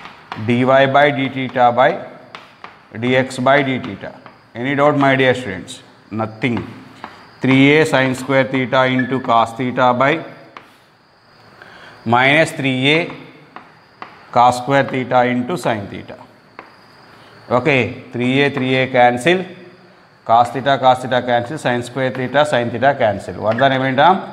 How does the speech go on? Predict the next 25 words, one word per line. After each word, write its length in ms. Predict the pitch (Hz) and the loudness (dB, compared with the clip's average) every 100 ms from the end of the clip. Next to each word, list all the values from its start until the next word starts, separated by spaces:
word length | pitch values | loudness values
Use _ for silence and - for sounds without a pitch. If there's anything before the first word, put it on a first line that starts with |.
| - - - _ _ _ | -18 -20 -20 _ _ _
Sin 320 | 127 127 127 | -2 0 2
by 180 | 135 131 | 0 2
cos 300 | 131 110 - | 2 2 0
means, 300 | 131 208 - - - - | -4 -4 -6 -16 -18 -6
sin 240 | 127 131 | -2 0
upon 360 | 131 131 135 131 | 0 2 0 0
cos 280 | 113 107 123 | 0 -2 -2
means 240 | 151 170 | -4 -4
tan 340 | - 113 123 104 | -4 -4 -4 -6
theta. 320 | 95 104 - - - - - _ _ - - - - - - | -10 -12 -14 -14 -18 -20 -20 _ _ -20 -20 -20 -20 -20 -4
Now, 340 | 113 147 180 113 | 2 4 2 -2
this 160 | 117 135 | -4 0
is 440 | 175 180 - - - | 0 -2 -14 -16 -4
the 160 | 123 | -2
differentiation 760 | 113 113 139 135 - 131 131 120 | -2 0 0 0 -2 -2 -2 -4
for 220 | 120 127 190 - - - - _ _ _ _ | 2 2 2 0 -16 -20 -20 _ _ _ _
tan 320 | 135 131 131 117 | -2 -2 -2 -6
theta. 400 | 110 107 120 101 - - - _ _ - | -10 -4 -2 -2 -6 -16 -20 _ _ -14
Okay, 220 | 117 151 | -8 -4
my 180 | 156 135 | 0 0
dear 180 | 104 92 | -2 -6
students. 380 | - - - - - - | -8 -18 -20 -20 -20 -8
Now, 240 | 120 139 | 0 2
we 60 | |
will 80 | 147 | 4